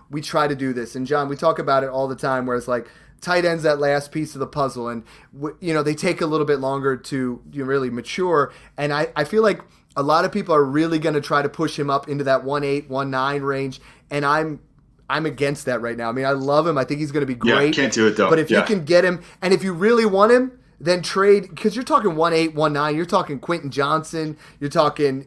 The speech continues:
Speaker 1: Kendre
Speaker 2: Yeah.
Speaker 1: Miller, you know, you're talking some guys that could be crazy different, difference makers. If you're trying to move John from that, let's say, one eight to two oh two, what kind of value difference there? I mean, I,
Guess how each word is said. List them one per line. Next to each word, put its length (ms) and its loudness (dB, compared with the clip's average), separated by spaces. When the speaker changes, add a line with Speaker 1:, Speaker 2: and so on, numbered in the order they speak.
Speaker 1:
Kendre 360 0
Speaker 2:
Yeah. 80 6
Speaker 1:
Miller, 480 6
you 100 0
know, 80 0
you're 160 -2
talking 240 -2
some 140 -6
guys 360 2
that 200 -2
could 540 0
be 100 -2
crazy 540 -2
different, 580 -2
difference 300 -4
makers. 340 -4
If 200 -2
you're 100 0
trying 220 2
to 80 2
move 320 -2
John 340 0
from 200 -2
that, 280 -4
let's 220 -4
say, 180 0
one 240 0
eight 340 2
to 100 -10
two 260 0
oh 100 6
two, 420 -2
what 140 -4
kind 160 2
of 80 0
value 320 2
difference 380 -2
there? 180 -2
I 40 -4
mean, 200 -6
I, 140 2